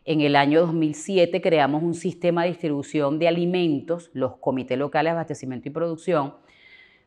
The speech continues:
eh, eh, producto de la ruptura de todos los mecanismos de comercialización y distribución que había en el país, público y privado. O sea, no solo fue aquí en, en este bloqueo y en esta crisis,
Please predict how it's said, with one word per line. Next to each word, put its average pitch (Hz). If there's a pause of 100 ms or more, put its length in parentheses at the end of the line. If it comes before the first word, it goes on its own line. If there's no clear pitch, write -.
eh, 143
eh, 147
producto 151
de 175
la 156
ruptura 147
de 131
todos 147
los 170
mecanismos 139
de 180
comercialización 131
y 160
distribución 147
que 160
había 151
en 160
el 165
país, 151
público 226
y 190
privado. 139
O -
sea, 117
no 123
solo 151
fue 165
aquí 131
en, 143
en 139
este 135
bloqueo 175
y 190
en 170
esta 151
crisis, 185